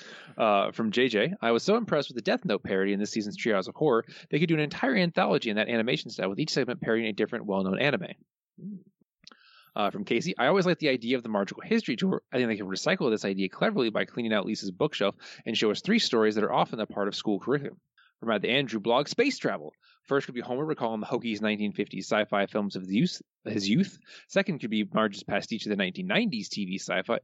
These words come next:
And third could be Bart and Lisa with a story that veers between modern whiz-bang sci-fi and contemplative sci-fi, depending on who's telling it. Ooh, I like that one. Uh, from at El Columbia eighty-eight, eighties movies will be a fun one, like the Brat Pack movies condensed.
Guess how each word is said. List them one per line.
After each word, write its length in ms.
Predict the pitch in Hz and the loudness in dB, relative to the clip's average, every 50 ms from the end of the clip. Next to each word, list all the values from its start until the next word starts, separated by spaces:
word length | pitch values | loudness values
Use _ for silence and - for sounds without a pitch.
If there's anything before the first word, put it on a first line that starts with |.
| _ | _
And 140 | - 202 202 | 0 0 2
third 120 | - 269 254 | 2 2 4
could 60 | 202 | 4
be 60 | 196 | 2
Bart 220 | 151 139 151 151 - | 4 2 2 0 0
and 100 | 127 123 | -2 -2
Lisa 200 | 120 110 - 117 | -2 -2 -2 -2
with 80 | 107 | -2
a 60 | 113 - | -2 0
story 220 | - 165 165 156 | 2 4 4 4
that 120 | 139 120 | 2 2
veers 180 | 123 127 123 110 | 2 0 0 0
between 260 | 113 - - 104 101 | 0 -2 0 0 2
modern 300 | 107 139 160 175 156 131 | 2 4 4 2 2 2
whiz-bang 380 | 123 143 131 - - 123 117 117 | 0 0 0 0 -2 -2 -2 -2
sci-fi 400 | 101 - 110 104 101 - 110 107 - - - - - - | -2 -2 0 0 0 0 -2 -2 -4 -6 -20 -20 -18 -12
and 80 | 123 110 | -6 -2
contemplative 420 | 143 139 151 147 - 151 127 120 | 0 0 0 0 0 0 0 0
sci-fi, 440 | 113 - 120 117 117 - - 104 104 | 0 0 2 2 2 2 2 2 0
depending 260 | 107 - 110 104 101 | 2 0 0 0 2
on 100 | 101 101 | 2 0
who's 220 | - 104 101 95 - | 0 0 -2 -2 -2
telling 300 | - - - 117 104 90 | -4 -4 -2 0 0 -2
it. 120 | - - _ _ _ 170 | -4 -8 _ _ _ -8
Ooh, 80 | 180 180 | -6 -6
I 120 | - - | -6 -8
like 160 | - 123 - - | -8 -10 -8 -10
that 120 | - - | -12 -16
one. 100 | - - _ _ _ _ _ _ _ _ - | -16 -20 _ _ _ _ _ _ _ _ -10
Uh, 200 | - 110 101 95 | -6 -6 -4 -4
from 120 | 95 110 110 | -2 0 0
at 120 | 110 - | 2 2
El 120 | 110 113 | 2 2
Columbia 380 | 104 - 113 107 110 107 104 101 - | 2 2 2 0 2 4 2 2 2
eighty-eight, 400 | 107 104 104 113 143 151 - - - - - - | 2 2 2 4 4 2 2 0 -8 -14 -6 0
eighties 340 | 190 240 240 233 214 165 170 | 2 2 4 4 2 2 4
movies 220 | 170 170 165 143 | 2 2 2 2
will 80 | 131 113 | 4 4
be 60 | 104 | 2
a 60 | 101 | 2
fun 280 | - - 226 247 226 156 | 0 0 0 0 2 2
one, 180 | 127 120 113 | 2 2 2
like 160 | 104 110 - | 2 0 0
the 80 | - 117 | -2 -2
Brat 260 | 104 151 151 - - | 0 0 0 0 0
Pack 240 | - - 113 107 - | -2 0 0 0 0
movies 280 | 113 107 101 107 95 - | 0 0 2 2 0 0
condensed. 600 | - 113 101 104 98 - - 151 - - - | -2 -4 -2 -2 -2 -4 -4 -8 -4 -4 -4